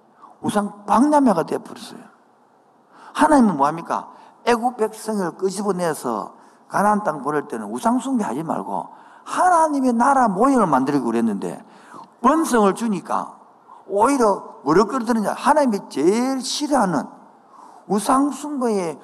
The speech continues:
온상을 만들어 본 거야. 이게 바로 번성 때 문제가 만들어지는 거야. 여러분이 잘 나갈 때 만들어지는 거야. 그래서 여러분이 존경하고 좋아하는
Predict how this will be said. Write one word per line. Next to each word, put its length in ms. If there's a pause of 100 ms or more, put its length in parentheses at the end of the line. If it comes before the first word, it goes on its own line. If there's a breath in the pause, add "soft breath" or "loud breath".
(220 loud breath)
온상을 840 (220)
만들어 480
본 220
거야. 200 (1000 soft breath)
이게 220
바로 580
번성 460
때 260 (800 soft breath)
문제가 400
만들어지는 640
거야. 240 (400)
여러분이 500
잘 220
나갈 240
때 80
만들어지는 540
거야. 140 (2250)
그래서 540 (500 loud breath)
여러분이 500
존경하고 600
좋아하는 640